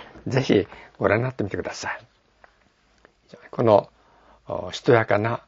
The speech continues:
プリスキラが浮かび上がってくると思います。偉大な伝道者パウロを助けた人は大勢いますけれども、夫婦で物心ともに力となり、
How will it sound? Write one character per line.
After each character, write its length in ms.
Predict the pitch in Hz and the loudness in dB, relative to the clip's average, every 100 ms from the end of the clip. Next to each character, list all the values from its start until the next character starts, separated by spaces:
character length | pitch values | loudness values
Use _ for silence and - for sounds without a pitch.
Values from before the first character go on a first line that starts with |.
| _ _ _ - - - | _ _ _ -20 -20 -6
プ 100 | 107 | -4
リ 80 | |
ス 120 | - - | -4 -4
キ 80 | |
ラ 100 | - | -6
が 200 | - 113 - _ - - _ _ _ _ _ _ _ _ _ | -4 -6 -8 _ -20 -20 _ _ _ _ _ _ _ _ _
浮 80 | - | -4
か 140 | - 104 | 0 4
び 60 | |
上 80 | 113 | 4
が 100 | 113 | 2
っ 20 | |
て 80 | - | -6
く 100 | - | -8
る 80 | 95 | -6
と 80 | 92 | -8
思 120 | 90 | -12
い 80 | - | -14
ま 100 | - | -16
す。 200 | - _ _ _ _ _ _ _ _ _ _ _ _ _ - | -18 _ _ _ _ _ _ _ _ _ _ _ _ _ -6
偉 80 | 101 | 0
大 180 | 107 | 2
な 120 | 113 104 | 2 0
伝 240 | 107 107 | 0 2
道 160 | 107 98 | 0 0
者 200 | 101 - | -2 0
パ 160 | - | 6
ウ 40 | 113 | 6
ロ 100 | 98 | 6
を 40 | |
助 120 | - 92 | 0 -4
け 140 | 117 | -4
た 120 | 104 | -2
人 180 | - 110 | -4 -2
は 200 | 107 107 - - - - - | -2 -4 -12 -20 -20 -16 -2
大 300 | 123 156 160 | 2 2 0
勢 160 | 165 | 0
い 40 | 147 | 0
ま 140 | 139 | -2
す 100 | - | -4
け 100 | - | -6
れ 80 | 85 | -4
ど 100 | 95 | 0
も、 240 | 98 - _ - _ _ _ | 2 0 _ -20 _ _ _
夫 220 | - 160 | 2 4
婦 140 | - 117 | 2 0
で 260 | 117 - _ _ _ _ | 0 0 _ _ _ _
物 140 | 120 - | -6 -6
心 280 | - 143 | -2 -2
と 140 | 123 175 | 0 6
も 120 | 175 | 6
に 220 | 101 - _ _ | 6 0 _ _
力 280 | - - 101 | -4 0 0
と 120 | - | 0
な 160 | 92 98 | -6 -4
り、 180 | 98 | -6